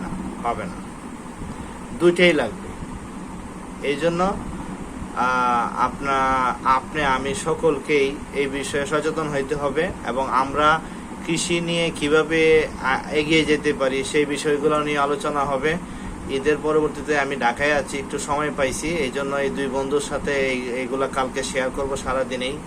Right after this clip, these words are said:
আপনারা বিভিন্ন এই দুইটা চ্যানেলে পাবেন, আহ, ভিলেজ, আহ, ভিলেজ, আহ, লাইভ আলম, হ্যাঁ, আর একটা হচ্ছে ইয়াবি ভাই,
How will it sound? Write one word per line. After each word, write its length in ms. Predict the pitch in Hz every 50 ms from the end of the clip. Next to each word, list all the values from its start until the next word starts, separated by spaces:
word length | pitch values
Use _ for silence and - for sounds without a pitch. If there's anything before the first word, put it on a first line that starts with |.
| - - - - -
আপনারা 500 | - - - 135 131 127 127 123 120 120 117 - - - - - - -
বিভিন্ন 380 | 131 131 127 135 139 135 135 131 131 127 127 127 123 123 110 113
এই 120 | 117 117 117 113 -
দুইটা 340 | 139 147 139 131 - 147 135
চ্যানেলে 400 | - 147 139 135 131 127 131 135 -
পাবেন, 300 | 127 117 110 110 127 147
আহ, 800 | 196 202 - - - - - - - - - - 117 123 123 120 120 - -
ভিলেজ, 320 | 139 139 139 - - - - - - - - - - - - - - - - - - - - - - - - - - - - - -
আহ, 680 | 113 117 113 110 110 110 107 101 - - - 98 120 123
ভিলেজ, 440 | 143 139 147 151 147 139 - - - - - - - - - - - - - - - - - - - - - - -
আহ, 1600 | 123 127 123 120 120 120 120 117 - - - - - - - - - - - - - - - - - - - - - - -
লাইভ 300 | 139 143 139 139 139 131 - - - - - -
আলম, 260 | 127 131 135 123 104 - - 117 - - - 95 - - - - - - - - - - - - - - -
হ্যাঁ, 220 | - 185 190 180 - - - - - - - - - - - - - -
আর 100 | - 123
একটা 240 | 131 131 123 - 139
হচ্ছে 240 | 135 131 - 147 135
ইয়াবি 320 | 135 127 127 123 131 135
ভাই, 300 | 123 120 120 127 139 156